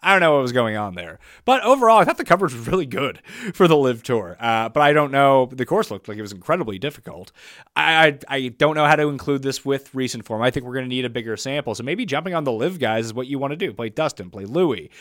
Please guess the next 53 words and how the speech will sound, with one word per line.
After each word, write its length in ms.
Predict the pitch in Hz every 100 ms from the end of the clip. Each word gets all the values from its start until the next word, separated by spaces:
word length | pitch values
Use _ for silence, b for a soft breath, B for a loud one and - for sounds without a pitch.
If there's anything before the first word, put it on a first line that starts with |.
| B B
that 240 | - 165 175
type 200 | 147 123
of 60 |
thing, 160 | 120 117
'cause 100 | 123
I 100 | 120
think 160 | 175
that 100 | 175
they're 100 | 165
gonna 160 | 151 151
go 160 | 139 143
wildly 540 | 120 127 135 127 123
under-owned 760 | 113 127 131 120 104 117 139
this 200 | 110 101
week. 320 | 101 98 95 _ B B B
Uh, 180 | 110 113
I'll 180 | 143 190
discuss 440 | 214 - 185 170
that 240 | 170 160
more 240 | 131 131 135
in 220 | 135 127
depth 340 | 117 117 - 107
with 280 | 113 104
Tambo 480 | - 135 127 123 123
and 140 | 113 107
Raza 380 | 107 110 107
when 120 | 107 104
we 80 |
do 160 | 104 110
the 100 | 98
First 360 | - 123 110 113
Look 180 | 107 -
DraftKings 520 | 117 127 - 117 107
show 160 | 104
that's 140 | 101 -
coming 340 | - 110 107
out 240 | 107 107 - b b
on 160 | 113
Sunday. 680 | 101 - 196 247 156 101 104 B B -
Uh, 60 |
you 80 | 120
should 160 | 117 110
tune 140 | 127
into 120 | 113
that. 240 | 107 110 147
Set 140 | 127
up 80 | 117
your 80 | 113
notifications 760 | 104 98 - 110 101 101 92
now. 340 | 104 98 98 214
Smash 300 | - 415 -
the 60 |
like 260 | 330 294